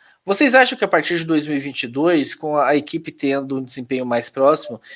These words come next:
podemos ver equipes como a Williams, que atualmente depende dos pilotos pagante, voltando a contratar pilotos pelo talento,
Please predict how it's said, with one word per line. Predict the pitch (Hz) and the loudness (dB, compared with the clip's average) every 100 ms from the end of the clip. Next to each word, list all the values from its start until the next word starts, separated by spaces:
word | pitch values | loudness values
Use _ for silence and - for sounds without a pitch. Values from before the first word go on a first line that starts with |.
| - | -10
podemos | - 226 277 220 | 0 4 4 4
ver | 170 185 | 4 4
equipes | 170 180 170 - | 4 0 -8 -4
como | 165 160 | -2 0
a | |
Williams, | 135 156 214 180 143 - | 2 2 2 0 -2 -2
que | - | 2
atualmente | 156 151 151 135 143 143 | 2 4 0 0 -2 0
depende | 143 143 139 139 | 0 0 -4 -4
dos | 131 123 | -8 -10
pilotos | 131 131 - | -8 -6 0
pagante, | 131 117 135 139 135 - - - - | 0 2 -2 0 -4 -6 -20 -16 2
voltando | 180 202 233 | 4 6 6
a | 226 | 6
contratar | 220 185 160 151 | 4 2 2 2
pilotos | 151 139 143 - | 2 0 0 -4
pelo | - 143 | -4 -4
talento, | 139 117 131 208 226 127 | 0 2 2 0 -2 -12